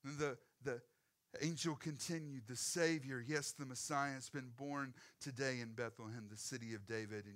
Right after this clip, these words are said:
you will recognize him by this sign. You will find a baby wrapped snugly in strips of cloth, laying in a manger." I think it's so amazing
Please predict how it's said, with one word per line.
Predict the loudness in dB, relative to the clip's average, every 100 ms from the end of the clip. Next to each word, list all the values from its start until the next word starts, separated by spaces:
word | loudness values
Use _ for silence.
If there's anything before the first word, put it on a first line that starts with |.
| -10
you | -8
will | -6 -2
recognize | 0 0 -4 -10 -8 -8 -8
him | -8 -10 -12 _ _ _ _ -4
by | -4
this | -4 -4
sign. | -4 -4 -6 -8 -14 _ _ _ _ -10
You | -8
will | -6
find | -8 -4 -2 -2 -4 -14 -20 _ _ -14
a | -14 -14 _ -8
baby | -8 -8 -12 -18 _ _ _ _ _ _ _
wrapped | -4 -4 -4 -10 -18
snugly | -8 -6 -4 -4 -6 -10
in | -10
strips | -8 -10 -10 -14
of | -12
cloth, | -8 -6 -8 -14 _ -20 _ -12
laying | -8 -6 -6
in | -8
a |
manger." | -6 -8 -6 -8
I |
think | -6 -8 -8
it's | -8
so | -6 -4 -4
amazing | -4 -6 -6 -8 -10